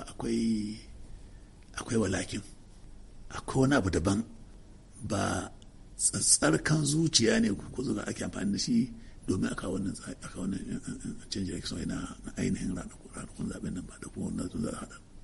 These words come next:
Menene sau nawa ake zaɓe a fara zaɓen shugaban ƙasa da 'yan majalisar tarayya? Yau aka fara.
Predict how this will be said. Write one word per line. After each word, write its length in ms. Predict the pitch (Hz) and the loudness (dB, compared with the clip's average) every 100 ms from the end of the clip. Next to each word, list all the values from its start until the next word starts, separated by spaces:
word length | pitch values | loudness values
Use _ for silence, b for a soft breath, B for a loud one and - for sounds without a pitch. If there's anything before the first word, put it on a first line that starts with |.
| b b b b b b - | b b b b b b -12
Menene 480 | - 113 117 123 113 | -4 2 4 4 2
sau 140 | - - | 2 0
nawa 160 | 156 127 | 0 -2
ake 160 | - | 0
zaɓe 440 | 104 92 - 104 - | 0 0 0 -2 -4
a 80 | - | -6
fara 220 | 101 95 | -4 -2
zaɓen 240 | 90 - | -4 -4
shugaban 400 | 92 104 98 95 92 | -4 -4 -4 -4 -6
ƙasa 220 | - - - b b - | -8 -8 -10 b b -10
da 40 | - | -6
'yan 120 | 95 | -6
majalisar 360 | - 95 - 90 - | -6 -6 -6 -6 -8
tarayya? 380 | 90 - - - - - - b b b b - 175 | -8 -8 -10 -12 -16 -16 -18 b b b b -12 -4
Yau 120 | 120 | -4
aka 120 | 117 | -2
fara. 240 | - 165 | -4 -6